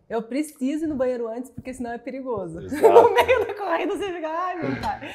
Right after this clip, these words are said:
Speaker 2: Então a pessoa sedentária, constipada, não é nenhuma novidade, né? Pô, lógico que você vai ter o intestino preso, você não faz nada, seu intestino não entende que ele precisa movimentar, seu corpo não movimenta.
Speaker 1: Nossa,
Speaker 2: Então,
Speaker 1: que
Speaker 2: muito louco.
Speaker 1: interessante.
Speaker 2: E aí, então, atividade física, estresse, alimentação, sono.
Speaker 1: Água.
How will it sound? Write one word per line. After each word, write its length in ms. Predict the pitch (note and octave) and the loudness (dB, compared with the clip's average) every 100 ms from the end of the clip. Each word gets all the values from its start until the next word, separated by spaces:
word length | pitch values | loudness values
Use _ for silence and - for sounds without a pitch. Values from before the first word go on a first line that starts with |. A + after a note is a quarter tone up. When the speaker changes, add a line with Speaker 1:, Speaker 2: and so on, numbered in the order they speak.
| - | -4
Speaker 2:
Então 320 | A#2 B2 A#2+ | 0 6 8
a 60 | A#2 | 8
pessoa 340 | C#3+ C#3+ C#3+ | 6 4 4
sedentária, 880 | C#3 C#3 B2 A2 - A#2 D#3 F#3+ A#2+ | 4 4 4 2 10 12 12 12 10
constipada, 920 | - B2 A#2+ - G2 A#2 C3 F#3+ C#3+ A#2+ | 6 0 -2 -6 4 10 12 12 8 2
não 100 | C#3 | 0
é 40 | |
nenhuma 260 | D3+ D3 D3+ | 0 -2 -2
novidade, 720 | E3 A#3+ E4+ D#4 D4 F#2+ F#2 | -4 0 2 4 4 2 -2
né? 220 | F#2+ F#2 | -4 -6
Pô, 180 | - C3+ | -4 0
lógico 360 | A2+ C#3 G3 | 6 6 6
que 40 | - | 0
você 80 | A2 | -2
vai 120 | G2+ | -2
ter 100 | G2+ | -4
o 40 | |
intestino 360 | F2+ F2+ - F#2 | -8 -8 -10 -12
preso, 340 | E2+ F#2+ E2+ - | -8 -8 -6 -8
você 60 | |
não 100 | A#2 | -6
faz 260 | - D3+ C#3+ | 2 2 2
nada, 320 | C3+ E3 D3 | -2 0 0
seu 180 | A#2 A#2 | -4 -8
intestino 380 | A2+ A#2+ B2+ C3 | -8 -10 -10 -14
não 120 | C#3 | -14
entende 420 | D#3+ E3 F#3 D3 | -8 -4 -4 -6
que 100 | - | -10
ele 100 | G2 | -14
precisa 240 | F2+ - F2+ | -14 -14 -12
movimentar, 520 | F2 F2 F2 F2+ E2 | -14 -16 -16 -14 -12
seu 160 | G2+ | -12
corpo 260 | G2+ C3+ C3 | -6 -6 -6
não 80 | B2+ | -12
movimenta. 640 | B2+ B2 C3 D#3 C#3+ - - _ _ _ _ _ _ _ _ | -16 -16 -16 -16 -18 -20 -20 _ _ _ _ _ _ _ _
Speaker 1:
Nossa, 240 | F3+ F2+ | -16 -16
Speaker 2:
Então, 160 | F2+ F#2+ | -10 -10
Speaker 1:
que 40 | F#2+ | -10
Speaker 2:
muito 260 | G2 F2+ | -12 -10
louco. 460 | B2 B2+ A#2 - F#2+ | -8 -6 -6 -8 -16
Speaker 1:
interessante. 380 | - - - - | -20 -20 -20 -6
Speaker 2:
E 100 | G#2+ | 4
aí, 160 | A2 A#2 | 4 4
então, 180 | A#2+ A#2+ | 0 -4
atividade 460 | A2+ G#2+ A2 A2+ | -4 -4 -2 -2
física, 440 | - C#3 E3 - B2+ | -4 -6 -6 -4 -4
estresse, 600 | A#2 - B2+ C3+ C#3+ B2+ | -4 -2 2 4 4 2
alimentação, 840 | A2 A2 G#2 A2+ - C3 C3 B2 | -4 -8 -4 -2 0 0 0 -2
sono. 580 | - - B2+ C3 C3 B2+ | -8 -4 0 0 -4 -8
Speaker 1:
Água. 600 | F3 G3+ G#3 F#3+ F#3+ G3 | -10 -12 -14 -16 -16 -16